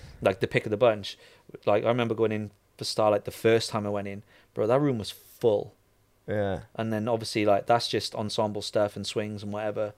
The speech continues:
Speaker 1: Like, you're looking at, like, fifty odd people, sixty people in a room. Whereas, like, and that's just one, like, bit of it.
Speaker 2: Yeah.
Speaker 1: And then they'll do another,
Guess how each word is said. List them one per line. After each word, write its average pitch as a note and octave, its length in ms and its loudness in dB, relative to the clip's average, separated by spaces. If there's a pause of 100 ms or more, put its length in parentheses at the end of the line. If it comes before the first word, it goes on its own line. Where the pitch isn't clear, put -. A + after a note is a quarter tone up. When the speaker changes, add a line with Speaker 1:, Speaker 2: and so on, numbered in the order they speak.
(1300)
Speaker 1:
Like, A2+ 120 -12
you're C#3+ 80 2
looking A#2 180 0
at, G#2+ 80 -6
like, F2+ 160 -6
fifty G#2+ 340 -4
odd F#2+ 120 -4
people, G2+ 260 -6
sixty - 280 -10
people G2+ 280 -6
in G2 60 -2
a G#2 60 -6
room. A2 280 -6 (400)
Whereas, G#2+ 300 0
like, G#2 340 2 (200)
and G#2+ 120 -6
that's G#2+ 140 -4
just - 200 -6
one, G2+ 320 0 (680)
like, G2 200 -6 (280)
bit A2 140 0
of A#2+ 60 0
it. A#2 40 4
Speaker 2:
Yeah. G2 200 6 (180)
Speaker 1:
And A2 100 -6
then A2 60 0
they'll A2+ 100 2
do G#2 140 0
another, G#2 300 0